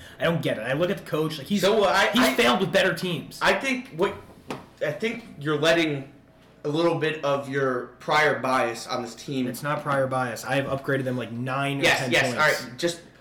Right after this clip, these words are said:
Speaker 2: when you watch them, you're still relying on a team that lost to Washington State, lost to Wyoming, lost to Portland earlier in the season. When you watch them now, it's a completely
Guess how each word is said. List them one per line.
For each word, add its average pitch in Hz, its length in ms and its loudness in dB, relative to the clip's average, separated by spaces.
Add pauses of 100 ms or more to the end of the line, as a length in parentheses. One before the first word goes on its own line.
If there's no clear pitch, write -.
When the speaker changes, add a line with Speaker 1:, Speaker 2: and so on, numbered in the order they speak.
(480)
Speaker 2:
when 156 140 0
you 190 140 4
watch 170 380 4
them, 135 160 2
you're 127 100 -2
still 160 560 0
relying 147 460 2
on 135 100 2
a 131 60 -4
team 147 240 -4
that - 300 0
lost 135 300 4
to 156 60 -4
Washington 139 460 2
State, 127 240 -2
lost 127 240 0
to 135 60 -8
Wyoming, 123 500 -4
lost 123 220 -2
to - 60 -12
Portland - 640 -10
earlier 120 240 -4
in 113 80 -6
the 117 60 -10
season. 113 400 -10 (640)
When 156 140 0
you 208 120 0
watch 180 300 6
them 170 120 0
now, 151 200 4
it's 131 180 0
a 156 60 -2
completely 147 840 -6